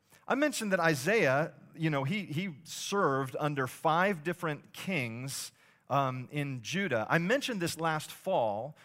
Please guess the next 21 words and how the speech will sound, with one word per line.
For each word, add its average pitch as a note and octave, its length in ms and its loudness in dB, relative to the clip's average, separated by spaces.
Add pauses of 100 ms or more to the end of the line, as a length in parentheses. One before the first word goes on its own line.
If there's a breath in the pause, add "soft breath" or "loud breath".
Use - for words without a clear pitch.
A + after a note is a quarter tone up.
(160 loud breath)
when C#3 160 -2
we C#3+ 100 2
were D3 100 2
talking E3 380 -2
about C#3+ 220 2
a C3+ 40 -4
couple D3 240 -2
of B2 60 -6
things C3+ 460 -6
in C3+ 220 -2
preparation D3+ 680 0
for D#3 320 -2
the, C3+ 280 2 (300 loud breath)
for D#3 240 0
the, D3 160 4
uh, G#2 180 0
presidential D3 640 2
election A2+ 360 -2
that A#2 100 -6
was A2+ 140 -6
happening, A#2+ 520 -6